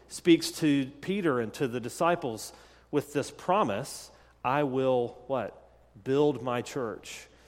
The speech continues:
and the gates of hell will not prevail against it." We could look at a text like that, or we could look elsewhere in Scripture for this image of Jesus building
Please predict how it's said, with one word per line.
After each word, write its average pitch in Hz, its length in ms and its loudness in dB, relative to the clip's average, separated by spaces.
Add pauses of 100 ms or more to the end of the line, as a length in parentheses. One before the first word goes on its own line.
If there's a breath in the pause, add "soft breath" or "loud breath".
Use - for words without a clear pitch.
(180 soft breath)
and 120 140 -4
the 127 40 -4
gates 139 360 0
of 147 100 -8
hell 151 380 4
will 110 100 -2
not 120 280 -2
prevail 120 340 -4
against 139 420 -4
it." 92 100 -10
We 123 140 -6
could 135 180 -6
look 170 260 4
at 160 80 6
a 147 60 2
text - 340 0
like 156 200 2
that, 160 240 2
or 117 40 -2
we 131 100 -4
could 131 180 -4
look 170 240 2 (480 loud breath)
elsewhere 175 480 6
in 117 80 2
Scripture 127 540 0
for 151 320 2
this 143 240 0
image 175 260 0
of 120 80 -4
Jesus 147 340 -2
building 123 680 0